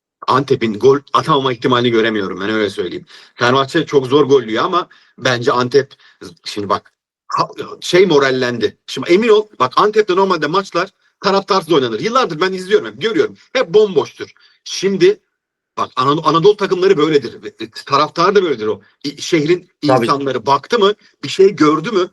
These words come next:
Speaker 1: Ya normalde gitmiyor da biliyor çünkü yani bir şey olmayacağını ama bir şey gördü mü gitmeye başlar. Bak emin ol bu maç tıklım tıklım olur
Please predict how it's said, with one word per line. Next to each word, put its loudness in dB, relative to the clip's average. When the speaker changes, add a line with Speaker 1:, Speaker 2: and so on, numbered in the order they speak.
Speaker 1:
Ya -8
normalde 2
gitmiyor -4
da -2
biliyor 0
çünkü -8
yani -4
bir -14
şey -2
olmayacağını -6
ama 0
bir -6
şey 2
gördü 2
mü -4
gitmeye 0
başlar. -4
Bak -4
emin 4
ol 4
bu -4
maç 2
tıklım -6
tıklım -2
olur 0